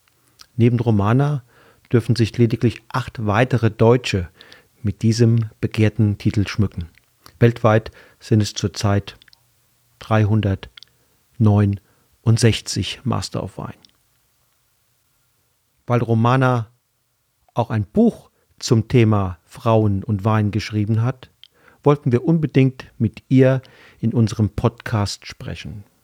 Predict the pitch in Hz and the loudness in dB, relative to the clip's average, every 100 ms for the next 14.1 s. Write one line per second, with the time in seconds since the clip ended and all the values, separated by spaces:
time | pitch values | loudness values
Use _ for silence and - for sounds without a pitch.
0 | _ - 113 160 - 143 - 208 190 104 | _ -4 2 2 2 0 2 0 0 -2
1 | 87 - - - - - 123 120 - 117 | -2 -8 -20 -20 -6 2 2 0 0 0
2 | 113 107 - - 156 - 131 - - 120 | 2 0 2 0 0 0 -2 -4 0 -2
3 | - - - 104 92 - - _ _ _ | 0 -4 -2 -2 -4 -10 -20 _ _ _
4 | _ _ _ _ _ _ _ 98 107 113 | _ _ _ _ _ _ _ -4 0 0
5 | - 107 - _ _ _ _ _ _ _ | -2 -6 -10 _ _ _ _ _ _ _
6 | _ _ _ _ _ - 117 98 113 117 | _ _ _ _ _ -6 -4 0 2 4
7 | 113 113 117 104 - 120 143 165 - 95 | 4 4 4 2 0 0 2 0 0 -6
8 | 90 - - _ _ _ _ _ _ - | -6 -12 -20 _ _ _ _ _ _ -10
9 | - 151 151 143 127 - 120 120 101 101 | 0 2 2 2 0 0 -4 -2 0 0
10 | 104 110 104 - - _ _ _ - 107 | 0 0 -2 -2 -18 _ _ _ 0 4
11 | 110 110 110 - 127 117 123 92 87 101 | 6 4 0 -4 -2 -2 -6 -8 -8 -12
12 | - _ _ _ _ _ _ _ _ _ | -16 _ _ _ _ _ _ _ _ _
13 | _ _ - _ _ _ - 117 107 - | _ _ -20 _ _ _ -2 -2 -2 -10
14 | - | -18